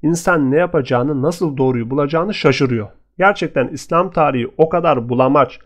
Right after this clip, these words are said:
o kadar kötü bir halde ele alınmış, bazı şeyleri sansürlemek için o kadar basit şekilde bazı şeyler kullanılmış ki hani hem bunun uydurma olduğunu anlıyorsun hem de çok karışık olduğu için birbirini reddeden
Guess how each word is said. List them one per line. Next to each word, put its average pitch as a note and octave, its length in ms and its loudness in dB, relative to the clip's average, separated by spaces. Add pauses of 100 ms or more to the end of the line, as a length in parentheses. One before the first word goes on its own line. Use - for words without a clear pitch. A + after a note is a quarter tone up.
(340)
o C3+ 100 -4
kadar E3 380 2
kötü C#3 260 -6
bir C#3 100 -2
halde B2+ 380 -2
ele B2+ 200 0
alınmış, B2+ 500 0 (380)
bazı D3 280 4
şeyleri C#3 340 0
sansürlemek C3 600 -4
için - 220 -12
o C3+ 160 -4
kadar C3 520 0
basit D3 420 0
şekilde C3+ 600 0 (300)
bazı C3+ 220 4
şeyler C3 380 0
kullanılmış C3+ 640 -2
ki A#3 180 -2 (160)
hani D3+ 300 0 (100)
hem B3 320 4 (260)
bunun F#3+ 360 4
uydurma D3+ 420 4
olduğunu G#3+ 300 4
anlıyorsun G#3 520 0 (180)
hem G#3+ 260 -2
de A3+ 280 4
çok G3+ 280 -2
karışık G3 360 -2
olduğu F#3+ 240 0
için G#3+ 360 -4
birbirini F3 600 4 (600)
reddeden F#3+ 600 4